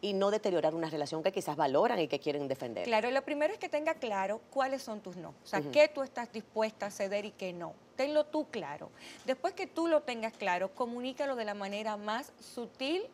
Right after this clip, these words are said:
Speaker 2: pero firme posible. Tú no tienes que herir a nadie, tú no tienes que imponerte. Tú simple y llanamente habla, como yo siempre digo, desde tu corazón. Dile
Speaker 1: Ujú.
Speaker 2: lo que no te gusta,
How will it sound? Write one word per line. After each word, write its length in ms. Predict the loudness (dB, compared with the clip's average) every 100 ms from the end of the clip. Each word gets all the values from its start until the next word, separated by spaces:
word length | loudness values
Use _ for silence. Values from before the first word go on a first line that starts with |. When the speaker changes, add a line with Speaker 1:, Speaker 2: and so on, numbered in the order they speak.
| -2
Speaker 2:
pero 180 | 0 0
firme 500 | -2 -4 -2 -2 -4
posible. 640 | -4 -6 -6 -8 -8 -10 -12 -16 -14
Tú 120 | -4 0
no 100 | 0
tienes 300 | 0 -4 -4
que 140 | -4
herir 280 | -2 -2 0
a 60 | 0
nadie, 380 | 0 0 0
tú 120 | -2 -4
no 100 | -4
tienes 280 | -6 -6
que 100 | -4 -6
imponerte. 760 | -4 -2 -2 2 0 0 -8 -8 -16 -16 -8
Tú 120 | -6
simple 300 | -4 -4 -4
y 20 |
llanamente 520 | -4 -4 -4 -4 -2
habla, 340 | 0 0 -2 -4
como 220 | -4 -4
yo 120 | -4
siempre 320 | -6 -6 -6 -6
digo, 180 | -4 -2
desde 300 | 0 0 -2
tu 120 | -4
corazón. 580 | -2 -2 -2 -4 -4 -2
Dile 140 | -2 0
Speaker 1:
Ujú. 20 |
Speaker 2:
lo 140 | 0 -2
que 100 | -4
no 180 | -2 -2
te 120 | -2
gusta, 400 | -2 -4 -6 -14